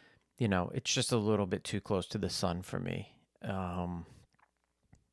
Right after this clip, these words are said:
it's not for ev-, you know, other people. I think it, it's, it's a great substitute. I think the fact that,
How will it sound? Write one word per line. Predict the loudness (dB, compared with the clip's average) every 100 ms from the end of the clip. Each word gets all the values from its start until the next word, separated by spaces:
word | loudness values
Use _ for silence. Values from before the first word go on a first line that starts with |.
| _ 4
it's | 4 4 2
not | 2 2
for | 4 6
ev-, | 6 2 0
you | 4
know, | 4 2 -6 -20 -20 _
other | 2 6 6
people. | 6 6 4 4
I | 2
think | 2 0
it, | -2 -4
it's, | -8 -6
it's | -4 0
a | 0
great | 4 4 4
substitute. | 2 2 -2 -2 -4 -2
I | 0
think | 0 0 -2 -2 -10 -18 -20 -20 _ -4
the | -2
fact | 4 4 4 4
that, | 2 2